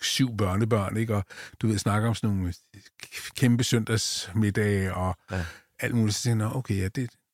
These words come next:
Speaker 1: det var så ikke os."
Speaker 2: Nej.
Speaker 1: Den
Speaker 2: Nej,
Speaker 1: billet
Speaker 2: nej.
Speaker 1: fik vi ikke.
Speaker 2: Men altså, jeg, jeg har jo selv en, en datter, ikke? Og altså, jeg vil også sige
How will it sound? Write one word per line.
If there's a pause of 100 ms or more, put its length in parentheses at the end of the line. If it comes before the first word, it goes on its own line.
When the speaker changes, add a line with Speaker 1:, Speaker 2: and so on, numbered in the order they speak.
(280)
Speaker 1:
det
var
så
ikke
os." (260)
Speaker 2:
Nej. (160)
Speaker 1:
Den
Speaker 2:
Nej,
Speaker 1:
billet
Speaker 2:
nej.
Speaker 1:
fik
vi
ikke.
Speaker 2:
Men
altså,
jeg,
jeg
har
jo
selv
en,
en
datter,
ikke?
Og
altså,
jeg
vil
også
sige